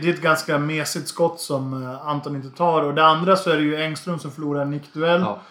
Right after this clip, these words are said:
Speaker 1: Ser också lite billigt ut.
Speaker 2: Men det är ju
Speaker 1: Och
Speaker 2: där
Speaker 1: Ni-
Speaker 2: han, Nikola Vasic, är som... Han gör det ju som han ska.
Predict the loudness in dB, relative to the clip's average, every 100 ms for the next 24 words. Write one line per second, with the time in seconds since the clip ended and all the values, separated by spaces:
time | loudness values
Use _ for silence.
0 | -20 -20 -8 -2 0 0 -2 -2 -2 0
1 | 0 0 -4 -2 -2 -4 _ -10 -2 2
2 | 2 4 6 6 8 6 6 -4 -8 -10
3 | -8 -8 -10 -16 -16 -16 -16 -20 -20 -20
4 | _ _ _ _ _ _ _ _ _ _
5 | -2 0 0 0 -2 -4 -6 -12 -14 -10
6 | -10 -10 -12 -12